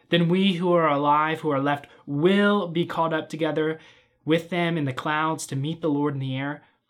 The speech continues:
And so we will always be with the Lord. Therefore, encourage one another with these words." This will happen.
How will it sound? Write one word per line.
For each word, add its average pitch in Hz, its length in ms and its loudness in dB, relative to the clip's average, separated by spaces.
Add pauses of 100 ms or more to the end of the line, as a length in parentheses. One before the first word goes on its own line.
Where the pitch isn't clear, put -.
(240)
And 143 140 -8
so 175 180 2
we 170 180 0
will 170 760 0
always 160 600 0
be 170 160 -2
with 139 380 -2
the 165 140 0
Lord. 175 440 0 (480)
Therefore, 165 400 2
encourage 170 680 -4
one 139 140 -4
another 127 320 -2
with 127 200 -6
these 131 220 -6
words." 127 520 -8 (1000)
This 170 580 -2 (180)
will 135 720 -2 (160)
happen. 160 460 -8